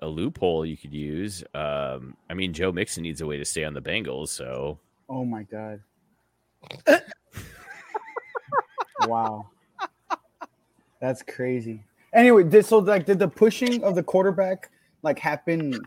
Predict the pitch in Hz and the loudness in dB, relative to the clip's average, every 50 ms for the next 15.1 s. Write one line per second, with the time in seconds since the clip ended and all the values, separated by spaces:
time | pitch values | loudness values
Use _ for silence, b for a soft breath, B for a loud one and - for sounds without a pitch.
0 | - - - 147 143 120 - - 160 - - 190 170 170 175 - 202 220 208 - | -14 -6 -4 -2 -2 -4 -4 -8 -4 4 4 4 6 6 4 6 6 4 4 4
1 | 233 170 139 139 156 165 160 - 143 131 123 123 110 - - - - - - - | 0 0 0 0 0 -2 0 0 0 0 2 0 -2 -4 -6 -20 -20 -14 -6 0
2 | 135 139 135 123 117 120 113 - - - - - 143 151 156 143 - - 151 147 | 0 2 2 0 -4 -8 -10 -12 -12 -12 -4 0 4 4 4 4 4 2 2 2
3 | 139 127 127 120 127 123 117 110 107 - - - _ _ _ _ _ _ _ _ | 2 2 0 0 -2 -2 -4 -8 -10 -14 -20 -20 _ _ _ _ _ _ _ _
4 | _ _ _ _ B B B B B B B 135 135 120 139 151 123 160 156 170 | _ _ _ _ B B B B B B B 0 4 4 4 4 4 4 2 4
5 | 175 175 165 156 131 131 160 180 208 254 247 208 175 156 160 151 139 120 - _ | 4 4 2 2 4 4 4 6 8 8 6 8 6 4 6 4 2 0 -2 _
6 | _ _ _ - 117 113 113 113 95 95 117 113 - 120 135 143 143 208 196 180 | _ _ _ 6 8 8 10 8 8 6 6 6 8 8 6 6 6 2 2 4
7 | 170 160 156 135 117 123 104 101 101 127 139 160 123 123 113 101 101 98 95 101 | 4 4 4 4 2 2 0 0 0 0 0 0 0 0 0 2 0 0 -2 -2
8 | 107 104 98 - - 123 113 107 98 98 95 98 101 98 98 98 98 98 87 - | -2 -2 -2 -2 0 2 2 2 2 0 -2 -2 -4 -4 -6 -8 -10 -10 -10 -10
9 | - - - - 180 196 180 143 110 101 98 101 92 87 90 90 92 90 90 87 | -12 -10 -4 -4 -2 -2 -2 -2 -4 -4 -6 -6 -6 -6 -6 -6 -6 -6 -8 -8
10 | 95 85 - 98 90 190 202 208 220 247 262 - 233 254 269 277 233 - 254 220 | -10 -12 -8 0 6 8 10 12 12 12 12 10 8 8 8 8 8 8 6 6
11 | 214 190 156 - 208 254 240 - 175 170 156 143 - 101 107 95 - 92 92 98 | 6 4 6 6 6 6 6 4 4 4 4 4 4 2 2 0 0 0 0 0
12 | 95 - - 85 82 85 98 107 107 190 196 196 175 160 180 196 214 226 214 - | 0 -2 -4 -6 -2 -2 0 0 4 4 4 6 6 6 6 6 6 6 4 2
13 | - 196 196 208 208 - - 190 185 170 175 147 139 151 139 110 - - - 151 | 2 4 4 4 4 2 -2 0 2 2 2 4 4 2 2 0 -2 -4 -2 0
14 | 160 175 180 180 180 180 175 175 160 143 151 135 - - - 107 101 107 - 110 | 2 2 2 2 2 2 4 4 2 2 -2 -6 -6 -8 -10 -10 -10 -6 -2 2
15 | 135 135 | 4 4